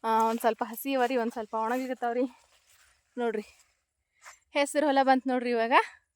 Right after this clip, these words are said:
ನಾನು ಇವತ್ತು ಬಂದಿ ನೋಡ್ರಿ ಹೆಸರ್ಕಾಯಿ ಹೊಲಕ್ಕೆ. ಈ ಹೊಲಕ್ಕೆ ಹೆಸರು ಯಾವಾಗ ಯಾವಾಗ ಹಾಕಿದೇವಪ್ಪ ಅಂತಂದ್ರಿ, ಆ, ಸಮೂಗ ಡೆಲಿವರಿ ಆಗಿರ್ಬೇಕಾದ್ರೂ ಇದೇ ಹೊಲ ಹೆಸರು ಹಾಕಿದೇವ್ರಿ. ಇವಾಗ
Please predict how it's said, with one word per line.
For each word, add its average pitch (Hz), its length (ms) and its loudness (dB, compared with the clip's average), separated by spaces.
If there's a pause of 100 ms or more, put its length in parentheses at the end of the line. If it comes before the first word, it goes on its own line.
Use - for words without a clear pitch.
(560)
ನಾನು 220 340 4
ಇವತ್ತು 240 240 0
ಬಂದಿ 226 180 0
ನೋಡ್ರಿ 220 220 -2
ಹೆಸರ್ಕಾಯಿ 214 400 -4
ಹೊಲಕ್ಕೆ. 208 360 0 (1120)
ಈ 294 100 -2
ಹೊಲಕ್ಕೆ 294 300 6
ಹೆಸರು 262 160 0
ಯಾವಾಗ 240 240 4
ಯಾವಾಗ 262 180 2
ಹಾಕಿದೇವಪ್ಪ 240 460 0
ಅಂತಂದ್ರಿ, 240 380 -4 (420)
ಆ, 226 260 0
ಸಮೂಗ 285 460 0 (100)
ಡೆಲಿವರಿ 285 340 4
ಆಗಿರ್ಬೇಕಾದ್ರೂ 294 640 0
ಇದೇ 277 240 6
ಹೊಲ 277 220 4
ಹೆಸರು 233 220 2
ಹಾಕಿದೇವ್ರಿ. 226 480 0
ಇವಾಗ 262 240 8